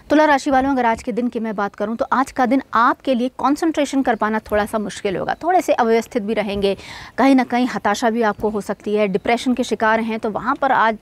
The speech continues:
थोड़ी सी तबीयत ज़्यादा बिगड़ सकती है। इसलिए पॉजिटिव सोच के साथ आज के दिन की शुरुआत करनी है। उन सभी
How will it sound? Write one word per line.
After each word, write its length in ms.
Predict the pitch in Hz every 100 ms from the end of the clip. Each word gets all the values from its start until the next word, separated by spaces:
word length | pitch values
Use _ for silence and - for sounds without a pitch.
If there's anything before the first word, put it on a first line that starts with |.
| - - - - -
थोड़ी 100 | 240
सी 120 | 247
तबीयत 260 | 226 214
ज़्यादा 240 | 202 208 220
बिगड़ 220 | 214 214
सकती 320 | 202 202 -
है। 80 | 220 -
इसलिए 320 | 247 247 262
पॉजिटिव 420 | 254 214 202 254
सोच 300 | 240 226 226
के 120 | -
साथ 360 | 208 - 233 240
आज 180 | 214 208
के 140 | 220
दिन 140 | 202 220
की 140 | 208
शुरुआत 380 | - 202 214 226
करनी 260 | 233 233
है। 160 | 247 254 - - -
उन 140 | 277 277
सभी 240 | - 403